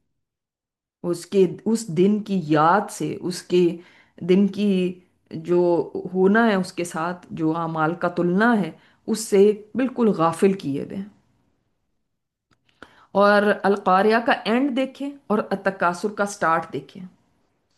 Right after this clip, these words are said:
वो नारुन हामिया पे ख़त्म हुआ और ये इसका start कि क्या चीज़ है जो इंसान को नारुन हामिया में ले जाएगी।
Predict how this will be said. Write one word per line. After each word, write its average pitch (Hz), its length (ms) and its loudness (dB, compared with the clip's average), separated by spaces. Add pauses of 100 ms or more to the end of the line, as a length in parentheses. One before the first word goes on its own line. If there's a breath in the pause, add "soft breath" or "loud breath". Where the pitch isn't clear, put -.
वो 196 120 2
नारुन 190 380 2
हामिया 196 480 0
पे 302 140 -4
ख़त्म 226 360 -4
हुआ 220 280 -6 (300 loud breath)
और 214 300 2
ये 294 300 4
इसका 233 440 -4
start 220 520 -2
कि 269 100 -12
क्या 302 540 -2
चीज़ 262 520 -4
है 226 80 0
जो 220 160 -2
इंसान 190 420 -6
को 196 100 -6
नारुन 180 360 -4
हामिया 165 460 -6
में 165 120 -8
ले 147 180 -6
जाएगी। - 380 -14